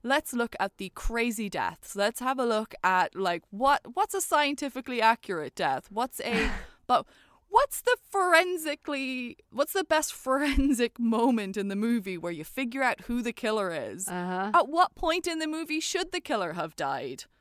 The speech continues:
Speaker 2: Fantastic.
Speaker 1: Should he be back? Should he be coming back to life? It's, um,
Speaker 2: Slow
Speaker 1: yeah, let's,
Speaker 2: stalk,
Speaker 1: let's talk, let's
Speaker 2: serial
Speaker 1: talk. Let's
Speaker 2: killer.
Speaker 1: batter analysis. Let's talk stabbings.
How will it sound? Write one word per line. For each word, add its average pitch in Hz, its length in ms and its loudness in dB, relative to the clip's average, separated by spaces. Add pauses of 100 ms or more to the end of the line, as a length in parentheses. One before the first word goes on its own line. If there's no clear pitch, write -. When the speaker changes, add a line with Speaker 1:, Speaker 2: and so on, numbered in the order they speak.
(160)
Speaker 2:
Fantastic. 180 920 -2
Speaker 1:
Should 247 320 -4
he 285 100 -2
be 294 160 -2
back? 359 320 2
Should - 300 -2
he 466 80 -2
be 403 80 -4
coming 247 300 0
back 185 220 0
to 175 100 -8
life? - 380 -8
It's, 202 380 -6
um, 202 420 0
Speaker 2:
Slow 190 440 2
Speaker 1:
yeah, 185 240 6
let's, 160 160 2
Speaker 2:
stalk, 170 260 4
Speaker 1:
let's 403 220 4
talk, 302 300 6
let's 233 100 4
Speaker 2:
serial 370 240 6
Speaker 1:
talk. 180 140 -2
Let's 175 200 6 (120)
Speaker 2:
killer. 180 100 0
Speaker 1:
batter 320 360 8
analysis. 311 840 4
Let's 262 200 -2
talk - 280 -6
stabbings. 311 880 0